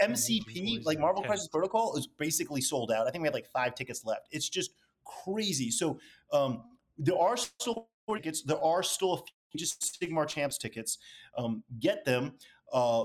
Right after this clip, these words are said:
Speaker 1: if you do not get your ticket and it sells out on the web cart, there'll be an option to, to hit the alert, get me an alert or notified when, um, the tickets come back in stock. That's the, that's our wait list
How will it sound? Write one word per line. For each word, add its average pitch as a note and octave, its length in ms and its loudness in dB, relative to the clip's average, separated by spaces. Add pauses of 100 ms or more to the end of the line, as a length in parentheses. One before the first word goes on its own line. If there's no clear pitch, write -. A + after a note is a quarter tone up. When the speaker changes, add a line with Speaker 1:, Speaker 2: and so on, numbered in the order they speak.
(160)
Speaker 1:
if F#3 240 0
you G#3+ 140 2
do F#3+ 180 -4
not F3+ 340 2
get D#3+ 140 -2
your E3+ 100 -4
ticket E3 480 -2
and C#3+ 80 2
it C#3+ 100 -4
sells E3+ 540 0
out C#3 320 2
on F3 300 2
the F#3 60 4
web D#3 340 2
cart, C3 360 2
there'll C#3 160 0
be C#3 120 0
an C#3 60 2
option C#3+ 380 0
to, A#2 340 0
to - 120 -8
hit C#3 200 -6
the C3 100 -2
alert, B2 420 0
get C#3+ 160 -2
me C#3+ 60 -2
an C3 80 4
alert A#2+ 340 2
or A2+ 80 2
notified C3+ 580 2 (280)
when, B2 260 2
um, A2+ 220 4
the B2 260 -2
tickets D3 240 -6
come D3 100 -4
back B2 140 2
in A#2+ 80 -12
stock. B2+ 240 0
That's D3+ 240 2
the, D#3+ 160 -4
that's D3+ 220 2
our D3+ 120 4
wait C3 240 0
list B2+ 340 0